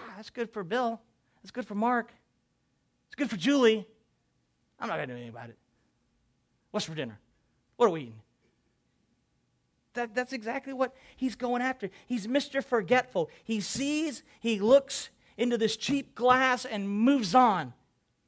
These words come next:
That's Mister Forgetful. But here's the goal. Here's the point. Then there's Mister Faithful. Verse twenty-five.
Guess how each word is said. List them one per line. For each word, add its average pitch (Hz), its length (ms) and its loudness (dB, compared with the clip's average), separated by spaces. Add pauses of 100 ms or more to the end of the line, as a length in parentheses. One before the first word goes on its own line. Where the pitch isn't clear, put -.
(180)
That's 226 240 -2
Mister 214 300 -6
Forgetful. 175 520 -4 (500)
But 160 180 0
here's 254 400 -4
the 220 100 -4
goal. 147 340 -4 (460)
Here's 233 240 -6
the - 80 -14
point. 160 320 -8 (760)
Then 208 160 0
there's 190 260 0
Mister 190 540 -4 (460)
Faithful. 156 440 -6 (840)
Verse 180 160 0
twenty-five. 156 580 -6